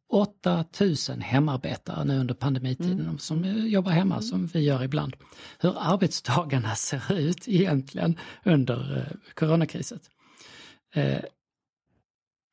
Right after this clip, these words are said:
Speaker 1: svaren visar att trettiosex procent av de som jobbar hemifrån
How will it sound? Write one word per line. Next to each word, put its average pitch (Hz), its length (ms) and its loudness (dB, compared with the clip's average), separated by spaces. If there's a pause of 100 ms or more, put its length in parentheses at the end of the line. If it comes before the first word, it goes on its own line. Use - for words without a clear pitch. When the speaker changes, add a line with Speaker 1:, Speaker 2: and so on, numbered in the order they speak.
(300)
Speaker 1:
svaren 175 560 4
visar 156 560 0
att - 240 -4
trettiosex - 840 -2
procent - 600 -2
av 175 160 2
de 135 200 2
som 131 200 -2
jobbar 127 320 0
hemifrån 139 680 -2